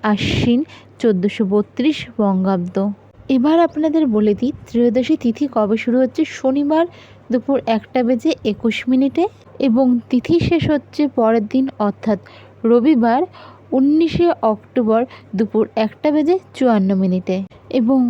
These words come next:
আপনারা এই রেমেডি কখন করবেন? আপনারা করবেন এটি আঠেরোই নভেম্বর সন্ধ্যাবেলায় অর্থাৎ শনিবার দিন সন্ধ্যাবেলায়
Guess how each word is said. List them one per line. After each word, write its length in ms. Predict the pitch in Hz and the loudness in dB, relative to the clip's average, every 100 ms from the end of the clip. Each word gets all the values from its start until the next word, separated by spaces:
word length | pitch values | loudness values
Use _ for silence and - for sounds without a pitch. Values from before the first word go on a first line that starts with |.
| 220 233 | -2 -4
আপনারা 500 | 226 - 269 320 349 | -4 0 0 2 2
এই 120 | 285 | 2
রেমেডি 380 | 226 220 226 277 294 | 2 2 0 -4 -6
কখন 300 | 202 - 240 220 | -8 -4 -4 -2
করবেন? 300 | 190 185 185 - | -4 -4 -10 -8
আপনারা 500 | 208 - 233 262 302 285 | -6 -4 -2 0 0 0
করবেন 360 | 269 233 208 302 - - - - - - | 0 0 0 -4 -6 -20 -20 -20 -14 -8
এটি 280 | 214 - 233 320 - - - - - - - | -6 -4 -4 -6 -18 -20 -20 -20 -20 -18 -6
আঠেরোই 500 | 233 226 262 320 330 | -4 -4 -2 2 2
নভেম্বর 560 | 285 220 220 202 247 359 - - - | 2 2 2 2 0 -2 -8 -16 -12
সন্ধ্যাবেলায় 760 | - 262 254 254 233 220 254 294 | -2 2 4 4 2 2 0 0
অর্থাৎ 340 | 196 - 214 208 | -4 -6 -8 -8
শনিবার 480 | - 240 247 277 285 254 | -6 0 2 2 2 2
দিন 120 | 320 311 | 0 0
সন্ধ্যাবেলায় 720 | 233 226 220 247 240 208 294 | 0 0 2 2 0 0 -2